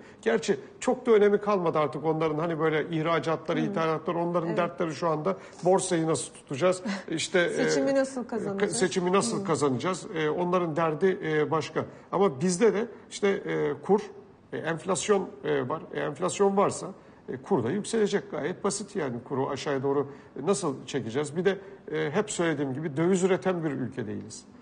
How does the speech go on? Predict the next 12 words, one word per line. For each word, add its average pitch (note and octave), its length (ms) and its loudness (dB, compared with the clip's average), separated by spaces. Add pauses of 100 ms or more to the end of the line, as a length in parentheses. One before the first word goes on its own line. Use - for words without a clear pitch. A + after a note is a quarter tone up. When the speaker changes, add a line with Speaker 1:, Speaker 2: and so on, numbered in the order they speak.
(260)
Speaker 1:
Yani A#2+ 300 -2
döviz C#3 240 2
üretemiyoruz. G3+ 720 2
Çünkü C3+ 180 -8
ihracatta D#3 640 0
sıkıntımız C#3+ 640 -4
var. B2 140 -4 (360)
Turizmde E3 500 2
çok D3 220 -6
ciddi C3+ 260 -8
sıkıntımız B2+ 680 -4
var. A2+ 100 -10